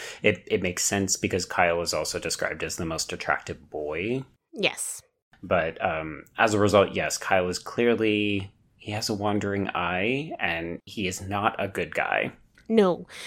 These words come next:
Speaker 2: no. Um, he thinks that when Tara is betrayed by Shane, that she will naturally go to him, and she does
Speaker 1: Mm-hmm.
Speaker 2: go to him for comfort and for a drinking partner, but when he wants something more and she turns him down, he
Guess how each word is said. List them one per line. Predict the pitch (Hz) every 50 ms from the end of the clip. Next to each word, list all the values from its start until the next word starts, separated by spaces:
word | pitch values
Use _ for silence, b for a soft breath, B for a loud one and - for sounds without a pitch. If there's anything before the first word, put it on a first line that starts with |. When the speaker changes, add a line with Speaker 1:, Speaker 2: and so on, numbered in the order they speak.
| B B -
Speaker 2:
no. | 214 202 196 175 170 - -
Um, | - - 208 208 202
he | 190 202 - - 190 185
thinks | - - 240 240 240 - - - -
that | 214 190 -
when | 202 196 185 185 185 175 175 175 - - _ _ - -
Tara | - - 196 190 190 185 180 185 180 170 -
is | - 202 180
betrayed | - - 185 - - - 190 185 185 180
by | - 170
Shane, | 180 - - - 185 175 170 165 165 160 165 170 - B B B B B B B B B B _ _ _
that | - 214 185
she | - - - 233
will | 214 202 196
naturally | 196 190 160 160 - - - 190 185 175
go | - 180 170 165
to | 175 196
him, | 208 214 214 226 240 247 254 254 -
and | - 208 202
she | - 220
does | 190 - 277 381 427 392
Speaker 1:
Mm-hmm. | - -
Speaker 2:
go | 233 220
to | 190 190
him | 208 202 180 165 170
for | - - 190 175
comfort | - - - 349 466 453 - 214 185 180 175 - -
and | 185 185
for | - 151 160
a | 151
drinking | - - 269 294 277 240 220 208
partner, | - 202 - - 175 175 170 170 B B B B B B B -
but | 202 180
when | 185 202 190 190 185 190
he | 185 - - 214 214 202
wants | 190 202 196 - - -
something | - 190 175 - 170 170 185
more | 208 214 214 214 208
and | 202 - - 170
she | - - 185 175
turns | - - 190 185 180 -
him | - 180 175
down, | 175 208 208 208 208 202 202
he | 190 - - - 190 185 180 175